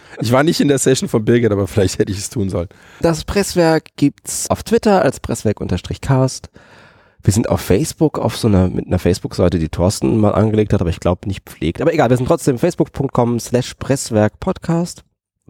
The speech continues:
Speaker 2: Wenn ihr Kommentare zur Sendung schreiben wollt, könnt ihr das auf presswerk punkt net tun. Da gibt's auch alle anderen Folgen.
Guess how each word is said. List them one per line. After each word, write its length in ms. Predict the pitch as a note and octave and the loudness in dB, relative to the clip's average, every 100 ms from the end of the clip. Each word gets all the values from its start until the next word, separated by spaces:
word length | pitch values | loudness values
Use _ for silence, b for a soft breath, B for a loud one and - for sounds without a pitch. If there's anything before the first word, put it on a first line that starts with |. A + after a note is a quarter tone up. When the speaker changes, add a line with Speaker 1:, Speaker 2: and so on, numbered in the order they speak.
| _ | _
Speaker 2:
Wenn 120 | - | -4
ihr 60 | E2+ | -2
Kommentare 500 | - G2+ G2+ C#3+ C#3+ | 0 0 2 2 2
zur 120 | C#3 | 2
Sendung 300 | B2 B2+ A#2 | 2 2 2
schreiben 340 | A2 F#2 F#2+ E2+ | 0 0 0 0
wollt, 220 | E2+ F2 | -2 -2
könnt 120 | F2 | -4
ihr 40 | D#2+ | -2
das 160 | D#2+ | -2
auf 200 | - - | -4 -6
presswerk 560 | - F2+ - D#2+ D#2+ - | -4 -4 -2 0 -2 -4
punkt 420 | - E2 E2+ - b b b | -4 -2 -4 -12 b b b
net 440 | - A2 - - - | -2 -2 -2 -8 -6
tun. 280 | C#3 C3 B2+ | -4 -2 -2
Da 80 | |
gibt's 280 | G#2+ - - | -6 -10 -6
auch 140 | - - | -6 -4
alle 180 | E2 | -2
anderen 300 | - E3 D#3+ | 0 2 2
Folgen. 400 | D3 B2 A2+ A2+ | 2 2 2 0